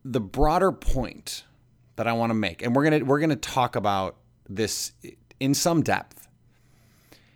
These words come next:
is not only does it not matter to me that much, it doesn't matter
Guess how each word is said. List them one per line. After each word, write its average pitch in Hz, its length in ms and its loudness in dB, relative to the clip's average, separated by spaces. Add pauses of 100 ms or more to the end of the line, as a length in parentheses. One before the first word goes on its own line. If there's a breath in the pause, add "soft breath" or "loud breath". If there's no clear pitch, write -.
(280 soft breath)
is 131 360 2
not 139 320 2
only 135 680 2 (480)
does 117 280 0
it 107 360 2
not 107 280 -2
matter 98 560 0 (120)
to 98 140 -6
me 82 400 -10 (140)
that 98 320 2
much, - 580 -12 (720)
it 135 160 0
doesn't 156 340 2
matter 123 560 0